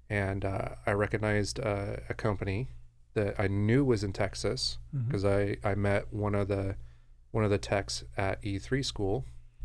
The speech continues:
Speaker 1: in Arizona from that company
Speaker 2: Mm-hmm.
Speaker 1: and learned a lot about their company. And I
Speaker 2: Oh,
Speaker 1: was
Speaker 2: from,
Speaker 1: already
Speaker 2: from
Speaker 1: very
Speaker 2: E S T three.
Speaker 1: interested.
Speaker 2: Mm-hmm.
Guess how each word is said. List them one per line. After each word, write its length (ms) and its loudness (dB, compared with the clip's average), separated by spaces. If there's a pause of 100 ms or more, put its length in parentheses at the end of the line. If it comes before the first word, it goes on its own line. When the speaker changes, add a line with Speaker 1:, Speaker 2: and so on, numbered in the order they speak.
(420)
Speaker 1:
in 240 2
Arizona 800 2 (320)
from 180 2
that 180 0
company 320 -2 (280)
Speaker 2:
Mm-hmm. 240 2
Speaker 1:
and 140 -6 (720)
learned 260 2
a 40 4
lot 200 2
about 240 -2
their 120 -2
company. 380 -2
And 320 -6
I 40 6
Speaker 2:
Oh, 60 8
Speaker 1:
was 100 6
Speaker 2:
from, 80 6
Speaker 1:
already 160 8
Speaker 2:
from 100 4
Speaker 1:
very 200 8
Speaker 2:
E 40 8
S 60 6
T 60 2
three. 0 -
Speaker 1:
interested. 260 2
Speaker 2:
Mm-hmm. 340 -4